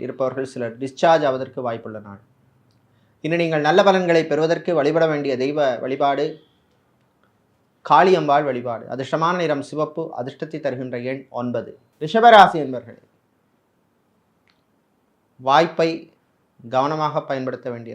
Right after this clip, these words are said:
நாள். ஜென்ம குருவாக இருப்பதனால் கிடைக்கின்ற வாய்ப்பை கவனமாக யூஸ் பண்ணிக்கணும். கலைஞர்கள் உங்களுக்கு கெட்ட பேர் வர்ற மாதிரி சில தவறான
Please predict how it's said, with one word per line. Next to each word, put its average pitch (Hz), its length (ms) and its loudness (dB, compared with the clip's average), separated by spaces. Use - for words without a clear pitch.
நாள். - 160 -20
ஜென்ம 180 340 2
குருவாக 165 400 6
இருப்பதனால் 143 500 -4
கிடைக்கின்ற 143 440 -4
வாய்ப்பை 135 320 -2
கவனமாக 135 540 -4
யூஸ் 127 180 -14
பண்ணிக்கணும். 117 420 -14
கலைஞர்கள் 175 580 4
உங்களுக்கு 135 380 -6
கெட்ட 147 220 -2
பேர் 165 180 2
வர்ற 139 180 -2
மாதிரி 139 240 -4
சில 123 140 -6
தவறான 139 380 -2